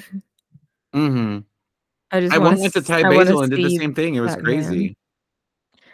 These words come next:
Speaker 2: Um, so this movie is directed by Stephen Sommers, who, he does some big action pieces. He did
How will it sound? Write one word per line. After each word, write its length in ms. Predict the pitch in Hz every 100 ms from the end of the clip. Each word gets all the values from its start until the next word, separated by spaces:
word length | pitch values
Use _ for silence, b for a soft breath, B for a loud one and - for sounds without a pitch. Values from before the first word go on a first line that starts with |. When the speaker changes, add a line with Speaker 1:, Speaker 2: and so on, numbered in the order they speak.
| b b _ _ -
Speaker 2:
Um, 500 | 196 196 196 196 196 -
so 180 | 196 214
this 200 | 220 240
movie 260 | 269 269 269
is 120 | 254
directed 400 | 208 202 202 180
by 140 | 185
Stephen 600 | 185 - 196 185 185 185 - _
Sommers, 1300 | - - - 180 233 233 175 175 185 233 240 - - _ _ _ _ _ _ -
who, 540 | 214 202 196 190 190 - _ _ _ _ _
he 220 | 190 240
does 300 | 247 277 262
some 300 | 262 214 165 -
big 460 | 180 180 185 170 - -
action 600 | 180 175 175 - 180 170
pieces. 680 | 165 - 180 165 - 170 165
He 180 | 202 180
did 400 | 185 185 175